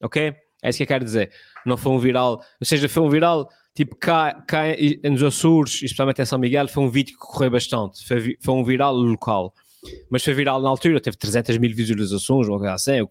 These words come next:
o que para a altura, para, para o YouTube, para o YouTube de dois mil e oito, era, eram números astronómicos, vocês não estão muito bem a ver. Ahm, depois, pessoas, continuei a fazer vídeos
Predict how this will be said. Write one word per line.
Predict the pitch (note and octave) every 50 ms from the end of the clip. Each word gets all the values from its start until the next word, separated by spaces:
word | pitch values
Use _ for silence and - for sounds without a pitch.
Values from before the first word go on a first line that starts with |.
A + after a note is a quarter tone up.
| _ -
o | D3 -
que | -
para | _ B2+
a | A#2
altura, | A#2 - - - B2 B2 A#2+
para, | - C3 -
para | - - C3
o | B2+
YouTube, | B2+ B2+ B2 B2+ - C3+ B2+ A#2 G#2+ A#2+ B2 A#2+ A#2 - - - - - - - - _ _ _
para | - C3
o | C3
YouTube | C3+ C3 B2+ - - C#3 C3 A#2+ A2+
de | G#2+ A#2 A2
dois | B2+ C#3 B2+
mil | B2+ C3+ B2+
e | C3 B2 A#2+ B2+ B2+
oito, | C#3+ D3 -
era, | A#3+ E3 A#2+ A2+
eram | A2+ A#2 A#2 A#2 A#2
números | A#2 B2 B2 B2 A#2+ A2+ G#2+ G#2+ A2
astronómicos, | B2+ C3+ - - - C3+ C#3+ F#3 F#3 C#3+ C3 C3 B2 B2+
vocês | C3 B2
não | C3 B2
estão | B2 C3
muito | C3+ C3 A#2+
bem | C3 C3+
a | C3 C3 C3
ver. | C#3+ E3 C#3+ A#2 - _ _ _ _ _ _ _ _ _ _ _ _ _ _ -
Ahm, | C#3+ C#3+ C#3 C#3 C#3 C#3 C#3 C#3+ C#3 C#3 C#3 B2+ - _ _ _ _ _ _ _ _ _ - - _ -
depois, | - - - C#4+ C4 D#3+ - -
pessoas, | - - - D3 C3 -
continuei | - F#3+ F#3 - F3+ F#3+ B3+ B3 F3
a |
fazer | - - C#3 C3 A2+
vídeos | G#2 G#2+ G2 F2+ F#2 A#2 D3 - -